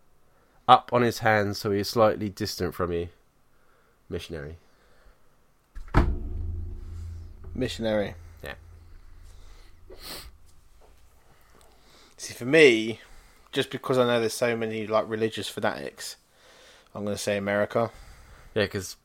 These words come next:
Speaker 1: missionary is quite a standard. There's
Speaker 2: Yeah.
Speaker 1: no frill sort
Speaker 2: You're
Speaker 1: of
Speaker 2: in there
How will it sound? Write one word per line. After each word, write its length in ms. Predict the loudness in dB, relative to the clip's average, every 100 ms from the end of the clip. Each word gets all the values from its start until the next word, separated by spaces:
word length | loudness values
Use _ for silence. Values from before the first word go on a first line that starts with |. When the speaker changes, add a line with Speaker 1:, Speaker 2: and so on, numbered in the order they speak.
| _
Speaker 1:
missionary 440 | -2 -2 2 2 2
is 60 |
quite 300 | 0 4 4 4
a 380 | 2 4 2 -2
standard. 720 | 0 4 4 2 0 -2 -14 _ _ _ _ _ _ _ _ _ _ -20 _ -4
There's 200 | 0 2
Speaker 2:
Yeah. 40 |
Speaker 1:
no 460 | 4 6 4 2 -2
frill 680 | 0 4 4 2 -2 -6 -10 -20 -20 _ _ _ _ -20 _ _ -12
sort 200 | 0 6
Speaker 2:
You're 100 | 8
Speaker 1:
of 60 |
Speaker 2:
in 140 | 8 8
there 420 | 8 10 8 4